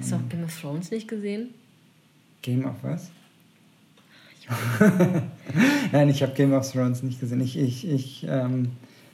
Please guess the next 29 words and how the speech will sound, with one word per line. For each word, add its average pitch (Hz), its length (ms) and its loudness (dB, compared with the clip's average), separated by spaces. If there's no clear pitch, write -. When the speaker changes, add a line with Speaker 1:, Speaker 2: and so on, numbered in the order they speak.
Speaker 2:
ich 143 420 -6
weiß, 143 420 2
worum 143 280 4
es 143 200 -2
geht. 170 400 2
So - 140 -4
Speaker 1:
Ja, 190 100 4
Speaker 2:
ungefähr. 165 220 6
Speaker 1:
nächste 185 380 6
Woche 226 200 2
machen 202 300 4
wir 196 60 4
das 185 200 4
Ganze 185 280 2
mit 151 260 4
Serien. 147 720 2
Mit 139 100 6
Speaker 2:
Oh, 170 280 8
Speaker 1:
gehypten 139 640 6
Speaker 2:
ja. 208 40 6
Speaker 1:
Serien, 180 580 4
die 165 60 4
Speaker 2:
Ja. 165 140 2
Speaker 1:
wir 165 100 4
nie 202 260 6
gesehen 151 500 0
haben. 117 320 -6
Speaker 2:
Ja. - 260 -8
Speaker 1:
Ja. 143 240 -8